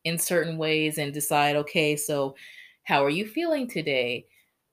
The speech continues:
Why am I feeling this way? When did it start? And stuff like that. And I still have my therapy appointments over the phone once every few weeks.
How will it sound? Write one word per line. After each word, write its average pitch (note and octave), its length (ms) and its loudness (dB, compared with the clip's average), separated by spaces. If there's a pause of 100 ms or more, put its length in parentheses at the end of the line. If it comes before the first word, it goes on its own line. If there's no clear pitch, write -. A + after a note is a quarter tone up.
Why A3 260 4
am A#3+ 140 2
I E3 160 2
feeling D3+ 400 -4
this C#3+ 260 -8
way? C3 400 -6 (380)
When C#3+ 260 -2
did D#3+ 140 -2
it F#3+ 180 0
start? F3 560 0
And B2 400 -6 (200)
stuff D#3+ 380 0
like D3+ 260 2
that. D#3+ 360 0 (840)
And C#3+ 460 2
I C#3+ 140 2
still G3 420 -2
have D3+ 640 -2 (1120)
my C#3+ 760 -2 (1000)
therapy D#3+ 380 4
appointments D3 680 -6
over C#3+ 220 -2
the D#3 100 -8
phone C#3 520 -4
once C#3 320 -6
every C#3 360 -2
few D3+ 320 -4
weeks. C#3 600 -6